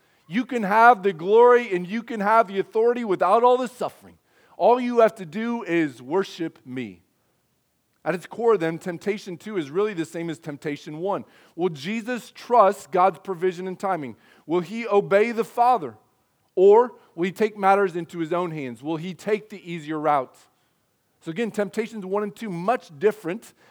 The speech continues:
but they're getting at the same thing. Will Jesus trust God's provision? Will Jesus trust the Father's timing? Temptation three, again, much different, but actually seems to be headed in the same direction, verses nine to eleven.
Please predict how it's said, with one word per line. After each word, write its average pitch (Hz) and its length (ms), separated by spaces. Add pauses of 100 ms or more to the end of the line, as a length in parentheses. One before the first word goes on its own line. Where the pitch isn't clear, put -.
but 175 120
they're 185 100
getting 220 260
at 226 100
the 190 80
same 214 360
thing. 202 300
Will 190 120
Jesus 214 540
trust - 720 (340)
God's 180 300
provision? 190 640 (220)
Will 165 100
Jesus 220 460
trust 233 500
the 202 80
Father's 180 500
timing? 208 440 (1200)
Temptation 180 640
three, 196 500 (300)
again, 139 280
much 151 280
different, 190 340
but 135 100
actually 147 340
seems 151 260
to 135 80
be 139 100
headed 143 220
in 147 80
the 139 80
same 127 260
direction, 135 480
verses 113 340
nine 117 220
to 139 140
eleven. 135 340